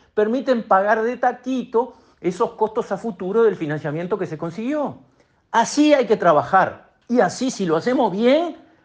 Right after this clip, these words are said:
vamos a cambiar el país. Si reunimos un grupo de gente muy conocedora, muy macanuda, honoraria, que venga y charle con nosotros cuando pueda, no pasa absolutamente nada, se los garanto.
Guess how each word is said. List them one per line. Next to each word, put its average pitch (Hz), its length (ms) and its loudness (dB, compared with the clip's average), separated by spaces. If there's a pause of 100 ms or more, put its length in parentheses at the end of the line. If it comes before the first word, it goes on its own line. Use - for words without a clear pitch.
vamos 220 380 2
a 202 80 0
cambiar 175 260 2
el 156 80 0
país. 147 360 -2 (260)
Si 156 140 -4
reunimos 175 500 2
un 175 100 0
grupo 185 300 2
de 135 80 4
gente 185 360 -2
muy 170 220 -2
conocedora, 160 460 0
muy 170 200 -4
macanuda, 160 480 2
honoraria, 147 440 2
que 139 120 -2
venga 175 220 -4
y 131 80 -8
charle 175 240 -2
con 139 120 -6
nosotros 156 320 -4
cuando 185 280 0
pueda, 175 560 -2 (100)
no 254 340 -2
pasa 143 580 -4
absolutamente 196 1400 -4
nada, 240 560 -4
se 170 180 -4
los 226 420 0
garanto. 120 500 0